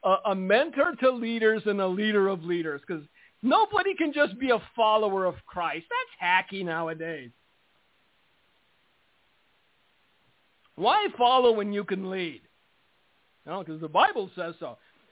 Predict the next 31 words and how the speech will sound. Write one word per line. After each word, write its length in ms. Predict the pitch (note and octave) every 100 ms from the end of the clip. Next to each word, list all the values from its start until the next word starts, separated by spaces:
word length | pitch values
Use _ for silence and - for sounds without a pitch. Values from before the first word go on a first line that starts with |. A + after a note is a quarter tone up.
| -
That's 360 | A#4+ A4+ A4
not 360 | A#3 A#3 A#3 A#3+
the 100 | F#3+
point. 400 | - E3 F3 F3
Nobody's 480 | D4 B4 G#4+ F4 A3
gonna 240 | B3+ A#3 -
follow 420 | G#3 G#3 G#3+ F#3+
a 80 | F3 -
follower. 460 | G3 F#3 F#3 F#3 F#3+
They 160 | A4+ G4+
have 140 | G4
to 120 | E4+ - -
follow 400 | A#3 B3 A3+ G3+
a 40 |
leader. 440 | F3+ G#3 F#3 B2 - _ _ _ _ _ _ _ _ _ _ _ _ _ -
Now, 100 | -
you 160 | D#4+ F#4
know, 80 |
whatever 440 | C#4 C4 C4+ C4+ B3
helps 240 | B3 A#3
you 80 | A#3+ -
sleep 220 | F#3+ D3
at 100 | B2+
night. 320 | C3+ C#3 A3 - _ _ _ _ _ -
Anyway, 560 | F4 D4+ F#3 D3 F#3+ F#3+ _ _ _ _ _ _ _
back 280 | D4+ G#4 -
to 120 | C#4 - _
Anne 440 | A#3 C#4 D#4 D#4 A#3+ -
Latour, 880 | F#3 G3+ A#3 A#3 B3 C#4 E3+ E2+ - _ _ _ _ _ - - _ _ _ _ _ _ _ _ _ _ -
who, 260 | F3+ G3+
uh, 380 | G3 F#3+ F#3 F3